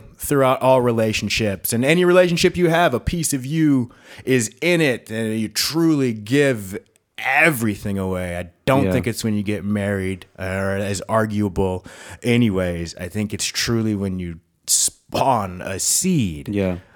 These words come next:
Speaker 1: Like, that is, now I no lo-, I truly no longer matter.
Speaker 2: Yeah.
Speaker 1: Nothing in my purview matters. What can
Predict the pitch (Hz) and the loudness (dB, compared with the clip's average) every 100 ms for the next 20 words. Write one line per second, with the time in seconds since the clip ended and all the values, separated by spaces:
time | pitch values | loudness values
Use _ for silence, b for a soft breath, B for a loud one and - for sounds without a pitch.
0 | b 104 104 98 82 120 127 117 120 117 | b -2 0 0 -2 0 0 0 0 0
1 | 104 - 98 127 147 143 127 139 139 127 | -2 -4 0 4 4 4 2 4 4 4
2 | 131 127 110 131 - 123 120 - - 175 | 4 4 2 0 0 0 0 0 4 4
3 | 160 123 107 117 113 107 107 98 95 80 | 6 4 2 2 2 0 0 0 -2 -6
4 | - - - 104 92 101 143 156 160 151 | -12 -14 -4 0 0 0 2 4 4 4
5 | 151 127 120 107 120 110 98 98 90 76 | 0 2 0 0 -2 -2 -2 -4 -4 -6
6 | - 98 123 147 - 135 | -10 -2 2 2 2 -4